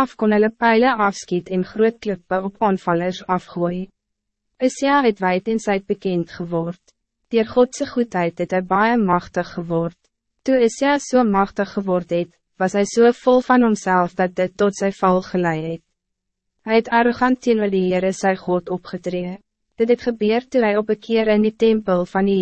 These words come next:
Heere ingegaan het om sommer self wierook op die altaar te gaan brand.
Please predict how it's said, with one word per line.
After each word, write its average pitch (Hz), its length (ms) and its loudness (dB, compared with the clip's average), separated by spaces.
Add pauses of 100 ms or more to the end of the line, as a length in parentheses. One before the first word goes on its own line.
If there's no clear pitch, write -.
Heere 202 320 0
ingegaan 180 720 -2
het 185 240 -4
om 190 140 -2
sommer 233 420 0
self 185 440 0
wierook 190 400 -2
op 190 100 0
die 202 120 -2
altaar 175 500 -2
te 196 120 -10
gaan 185 260 -4
brand. 170 380 -6